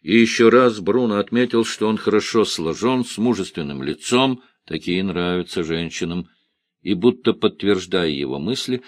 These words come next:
на парня оглянулась миловидная брюнетка в светлом костюме с блестящей заколкой в волосах. Но парень даже не удостоил ее ответным взглядом. Видно, не понравилось ему, что никто не подошел.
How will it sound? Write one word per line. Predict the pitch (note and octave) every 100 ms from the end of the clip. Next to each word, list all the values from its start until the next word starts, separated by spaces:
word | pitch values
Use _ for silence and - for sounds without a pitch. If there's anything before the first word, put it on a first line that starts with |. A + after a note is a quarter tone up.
| - _
на | F#2+ G2
парня | A2+ G#2+ A2 A2+
оглянулась | G2 F#2+ G2 G#2 G2+ -
миловидная | F2 F#2 F#2 F2+ E2 D#2+
брюнетка | C#2 D2+ F2 A#2+ - G#2
в |
светлом | - F2+ E2+ D#2+ D2
костюме | - - - A2 G#2+ - - -
с | -
блестящей | D#2 D#2+ - A2 G#2+ - G2
заколкой | D2+ E2 - G2 F#2 - E2
в | C#2+
волосах. | D#2+ D2 E2 C#2 - _ _ _ _
Но | A#2 A#2+ C3
парень | C3 A#2+ B2 C3
даже | G#2+ G2+ G#2 G#2 G#2 G2
не | A2+
удостоил | G#2 G2 - F#2+ F2 F2
ее | F#2 F#2+
ответным | F#2 E2 D#2+ F2
взглядом. | D#2 C#2 C#2 C2 D#2 _ _ _ _ _
Видно, | F2 F2 E2+
не | E2+ F2
понравилось | E2 E2+ D#2 D2 D2 D#2 D2+ F2
ему, | E2 D2+ _ _ -
что | - E2
никто | D2+ - -
не | - -
подошел. | - - - - -